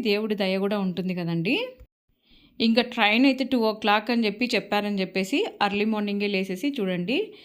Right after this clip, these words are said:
ఈ విధంగా రెడీ అయిపోయి, సింపుల్ బ్యాగే అండి. యాక్చువల్‌గా ఇంకా టూ డేసే కదా, వన్ డే జర్నీ అంతా ఉంటది, ఇంక వన్ డే రిటర్న్ ఉంటది.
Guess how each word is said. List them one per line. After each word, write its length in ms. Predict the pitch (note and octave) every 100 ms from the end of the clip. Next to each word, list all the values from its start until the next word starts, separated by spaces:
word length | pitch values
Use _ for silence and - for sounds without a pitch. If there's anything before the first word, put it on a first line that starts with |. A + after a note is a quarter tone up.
| - _
ఈ 80 | G#3
విధంగా 400 | G3+ F#3+ F#3 F3+ - _ _ _ _ _
రెడీ 280 | F#3+ G3 A3+
అయిపోయి, 400 | A3 G3+ G3+ B3 A4+ - -
సింపుల్ 340 | B3+ A3+ A#3 C4
బ్యాగే 300 | A3 F#3+ G3 F#3
అండి. 240 | F3 F#3+ C#4+ -
యాక్చువల్‌గా 380 | F#3+ F#3 A3+ A3+
ఇంకా 120 | G3+ F#3+
టూ 100 | G3
డేసే 320 | G3+ G#3+ B3+ B3
కదా, 220 | F#3+ D4 A4+ - _ _
వన్ 160 | G#3 G#3
డే 120 | A3 A#3+
జర్నీ 280 | A3+ F#3+ G#3 G3
అంతా 200 | G3 F#3+
ఉంటది, 280 | F#3+ F#3+ C#4
ఇంక 140 | A#4 D#4+
వన్ 160 | G#3+ G3+
డే 80 | G3
రిటర్న్ 260 | F3 F#3+ F#3
ఉంటది. 260 | F3 F3